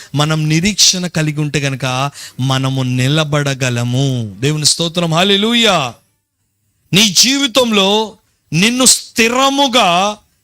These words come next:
నిలబడకుండా నీ సమస్య ఒకవేళ చేస్తున్నాయేమో. నువ్వు స్థిరంగా నిలబడదామని అనుకుంటున్నావు,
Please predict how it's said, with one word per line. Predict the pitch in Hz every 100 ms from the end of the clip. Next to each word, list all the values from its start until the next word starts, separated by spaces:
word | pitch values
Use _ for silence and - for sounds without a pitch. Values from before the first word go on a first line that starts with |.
| 139
నిలబడకుండా | 160 185 233 262 254 247 - 208 175 170 190 190 139
నీ | 151 165
సమస్య | - 165 175 180 - 196
ఒకవేళ | 175 160 160 165 - 156
చేస్తున్నాయేమో. | 147 - 160 143 123 113 - _ _ _ _ _ _ _ _ - -
నువ్వు | 262
స్థిరంగా | - 254 262 285 294 294
నిలబడదామని | 277 277 285 277 277 277
అనుకుంటున్నావు, | 254 226 262 226 240 220 147